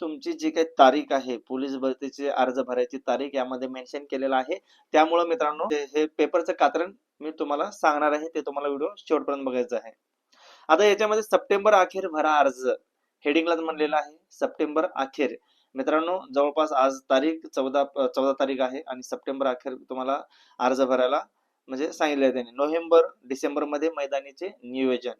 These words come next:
सप्टेंबरमध्ये जर तुमचं अर्ज भरायला चालू झालं शेवटच्या आठवड्यात,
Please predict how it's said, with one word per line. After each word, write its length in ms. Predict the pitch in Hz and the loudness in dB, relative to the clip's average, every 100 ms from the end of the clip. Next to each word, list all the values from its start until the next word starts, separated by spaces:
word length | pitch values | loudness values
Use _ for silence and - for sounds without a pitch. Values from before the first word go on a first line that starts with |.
| _ _ _ _ _ _ | _ _ _ _ _ _
सप्टेंबरमध्ये 760 | - 131 - 147 156 156 151 156 | -10 -8 -6 -4 -2 -2 -2 0
जर 180 | 160 160 | 0 -2
तुमचं 400 | 160 156 165 160 | -6 -4 -2 -2
अर्ज 360 | 143 139 139 | 0 0 0
भरायला 380 | 151 139 131 139 | 0 0 0 -2
चालू 260 | 139 147 151 | -2 0 2
झालं 180 | 131 135 | 0 0
शेवटच्या 400 | 143 143 135 147 | 0 0 2 2
आठवड्यात, 320 | 135 135 | 2 0